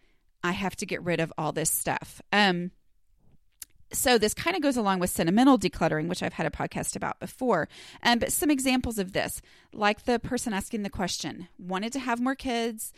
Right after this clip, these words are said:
um, and has finally realized that was not going to happen. Um, you know, for some people, it's, it's their giving up on a career,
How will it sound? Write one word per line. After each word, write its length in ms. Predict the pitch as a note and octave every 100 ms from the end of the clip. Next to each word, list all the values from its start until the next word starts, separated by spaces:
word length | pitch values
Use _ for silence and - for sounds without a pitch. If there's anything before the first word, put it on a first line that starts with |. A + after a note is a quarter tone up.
| - - _ -
um, 300 | F#3 E3+ F#3 -
and 160 | G3+ G3
has 220 | F#3+ -
finally 300 | F#3 G3+ G3+
realized 360 | F#3 E3+ E3+
that 160 | - -
was 140 | F3+
not 240 | F#3+ D#3+ -
going 220 | F3+ E3+
to 100 | G3
happen. 520 | G3+ E3 - A2+ - - - - -
Um, 480 | G#3+ G3+ F#3 F#3 G#3+ - - - -
you 100 | B3
know, 120 | A3+
for 140 | -
some 220 | B3 A3+ A3
people, 400 | C4+ - D4+ -
it's, 340 | C#4 - - -
it's 280 | A#3 -
their 400 | - A3 A3 A3 A#3+ - _ _ _ _ _ -
giving 300 | A#3 B3 B3
up 120 | B3+
on 80 | B3
a 40 | A3+
career, 580 | - G#3+ G3+ G#3 C3+